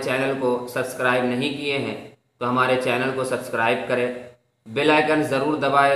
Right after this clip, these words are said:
تاکہ روزانہ ایک نیو اپڈیٹ آپ تک پہنچتی رہے۔ تو روزانہ کی طرح آج میں پھر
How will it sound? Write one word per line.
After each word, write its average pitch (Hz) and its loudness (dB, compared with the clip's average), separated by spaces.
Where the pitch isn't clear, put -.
تاکہ 139 0
روزانہ 139 2
ایک 131 -6
نیو 151 2
اپڈیٹ 120 0
آپ 110 0
تک - -6
پہنچتی 120 -6
رہے۔ 92 -6
تو 123 0
روزانہ 151 4
کی 160 -2
طرح 151 4
آج 131 0
میں 131 -2
پھر 143 0